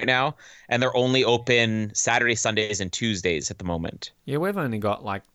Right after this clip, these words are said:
Speaker 2: two
Speaker 1: You,
Speaker 2: open
Speaker 1: you gotta
Speaker 2: at the
Speaker 1: wonder,
Speaker 2: moment.
Speaker 1: is this gun,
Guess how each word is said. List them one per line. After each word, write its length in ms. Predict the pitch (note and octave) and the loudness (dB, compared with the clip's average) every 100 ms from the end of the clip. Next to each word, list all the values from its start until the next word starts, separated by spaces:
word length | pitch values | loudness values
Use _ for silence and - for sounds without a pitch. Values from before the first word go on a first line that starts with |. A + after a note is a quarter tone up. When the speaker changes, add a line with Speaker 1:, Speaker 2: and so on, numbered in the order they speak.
| _ - _ - | _ -20 _ -6
Speaker 2:
two 240 | - A#2 | -2 2
Speaker 1:
You, 80 | G3 | 2
Speaker 2:
open 100 | G#3 | 2
Speaker 1:
you 60 | B3 | 2
gotta 20 | |
Speaker 2:
at 40 | |
the 60 | C#4 | 2
Speaker 1:
wonder, 180 | A3+ F3 | 2 -2
Speaker 2:
moment. 260 | A2 - - _ - | -2 -8 -10 _ 0
Speaker 1:
is 180 | E3 | 2
this 240 | C3 F#3+ - A2+ | 4 2 0 0
gun, 400 | D3 C3+ C#3 D#3+ | 4 4 4 -2